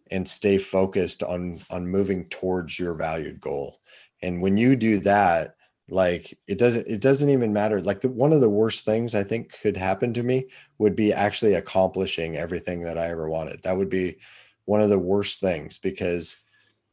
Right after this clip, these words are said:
there's only so many margaritas on the beach with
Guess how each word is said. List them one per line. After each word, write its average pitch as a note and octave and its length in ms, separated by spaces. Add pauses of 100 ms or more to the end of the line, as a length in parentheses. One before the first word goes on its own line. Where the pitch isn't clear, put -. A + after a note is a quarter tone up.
(260)
there's G2 180
only A#2 200
so G#2 200
many F#2+ 400
margaritas F2+ 580
on F2 120
the E2 60
beach F2+ 520
with E2+ 300